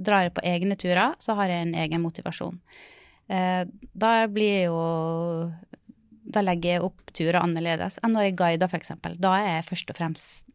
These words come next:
med folk på tur, og så går vi i det tempoet, eller legger opp turen etter det som er best for det reisefølget da. Og sånn føler jeg også når jeg er på tur med ungene.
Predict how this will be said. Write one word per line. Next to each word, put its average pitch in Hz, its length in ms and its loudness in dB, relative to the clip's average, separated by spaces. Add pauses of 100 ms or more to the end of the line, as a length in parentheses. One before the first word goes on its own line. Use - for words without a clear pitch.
(320)
med 175 400 -2
folk - 320 -10
på 175 120 -10
tur, 233 260 4 (180)
og - 60 -8
så 202 120 -6
går 185 240 0
vi 156 380 -10
i 170 120 -6
det 80 400 -4 (160)
tempoet, 175 640 -4
eller 170 360 -4 (400)
legger 180 200 0
opp 180 140 -6
turen 165 340 -2
etter 165 440 -6 (100)
det 170 140 -4
som 165 160 -6
er 165 80 -6
best - 340 -10
for - 160 -6
det - 180 -8 (200)
reisefølget 165 600 -6
da. 175 100 -8 (580)
Og 196 80 -2
sånn 240 200 2
føler 180 300 2
jeg 156 140 -2
også - 180 -8
når 160 200 -4 (120)
jeg 156 140 -8
er 170 60 -14 (100)
på - 100 -10
tur 160 240 -4
med 156 340 -6
ungene. 165 440 -2